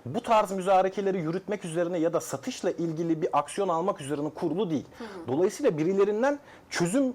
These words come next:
Speaker 1: e, ortaklığı, partnerlik yapmak durumunda kalıyorlar. Biz de diyoruz ki, e, şimdi ben konunun her iki tarafında da bulunmuş ve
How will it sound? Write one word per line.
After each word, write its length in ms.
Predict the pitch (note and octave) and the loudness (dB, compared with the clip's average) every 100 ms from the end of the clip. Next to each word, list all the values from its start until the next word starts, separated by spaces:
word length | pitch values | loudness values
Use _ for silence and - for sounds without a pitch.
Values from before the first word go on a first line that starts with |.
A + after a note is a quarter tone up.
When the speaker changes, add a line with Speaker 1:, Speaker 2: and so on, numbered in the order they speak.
| - | 0
Speaker 1:
e, 160 | C#3 C#3 D#3+ | 0 4 2
ortaklığı, 460 | D#3+ E3 - C#3 | 4 0 0 -2
partnerlik 540 | - C#3 E3 E3+ G#3 - | 2 0 2 0 2 0
yapmak 360 | C3 A#2+ A#2 | -2 -2 -8
durumunda 360 | A#2 A2+ G#2 G2 | -6 -8 -6 -8
kalıyorlar. 420 | - F#2+ F#2 - - - - - - | -8 -8 -8 -10 -12 -20 -20 -20 -10
Biz 240 | A#2+ F#3+ A#3+ | -4 0 2
de 100 | C4 | 4
diyoruz 300 | F#4 F#4 - | 2 2 -2
ki, 200 | C3+ - - - - | -4 -4 -12 -12 -2
e, 140 | C3 | -2
şimdi 220 | B2 E3+ | 0 -2
ben 160 | F#3+ G3 | 0 0
konunun 300 | G3 G#3+ G#3 | 0 0 2
her 140 | G#3 | 2
iki 160 | B3+ G3+ | 0 -2
tarafında 520 | F3+ E3+ E3 F3 G3 | 2 2 2 -2 -2
da 120 | F3 | -2
bulunmuş 420 | C#3+ E3+ G#3 A3+ | -2 -2 -2 -4
ve 60 | F3 | -4